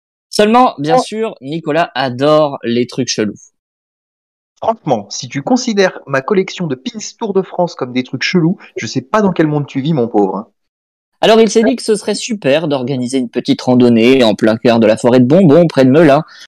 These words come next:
Speaker 1: là où Jean-Pierre Trébert, célèbre inconnu, s'était autrefois caché.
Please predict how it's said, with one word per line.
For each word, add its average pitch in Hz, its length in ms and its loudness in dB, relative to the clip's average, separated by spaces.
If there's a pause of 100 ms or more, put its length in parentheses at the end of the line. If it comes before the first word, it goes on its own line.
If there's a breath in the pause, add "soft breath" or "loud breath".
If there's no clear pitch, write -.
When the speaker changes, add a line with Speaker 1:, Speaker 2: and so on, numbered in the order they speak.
(120)
Speaker 1:
là 131 220 4
où 123 140 -2
Jean-Pierre 117 340 -8
Trébert, 127 460 -2
célèbre 110 340 -4
inconnu, 110 460 -2
s'était - 360 -4
autrefois 104 400 -4
caché. - 360 -6